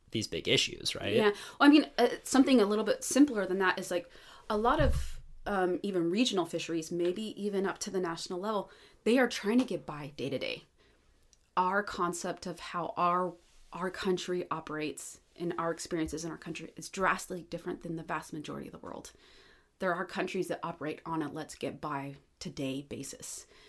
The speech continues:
Speaker 2: And so it's really hard to get out of that mind frame. They live in this, this scarcity, and it's scarcity of the resource to think about the future.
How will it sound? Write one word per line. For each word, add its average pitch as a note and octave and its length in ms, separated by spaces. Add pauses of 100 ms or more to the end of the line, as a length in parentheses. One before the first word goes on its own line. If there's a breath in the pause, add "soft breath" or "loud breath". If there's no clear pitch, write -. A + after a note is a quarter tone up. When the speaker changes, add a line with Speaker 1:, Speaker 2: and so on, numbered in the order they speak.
(200 soft breath)
Speaker 2:
And F3 100
so F3+ 120
it's F3 160
really F3+ 160
hard F3 240
to E3+ 80
get F3 160
out E3 100
of F3 80
that E3 160
mind F3+ 260
frame. D#3+ 300
They E3+ 140
live F3+ 240
in F3 80
this, D#3+ 160
this - 280
scarcity, - 800 (600 soft breath)
and F3 180
it's E3+ 180
scarcity F3+ 840
of E3 100
the E3 140
resource F3 680 (320)
to - 120
think F3 460 (260)
about E3 300
the D#3 80
future. - 420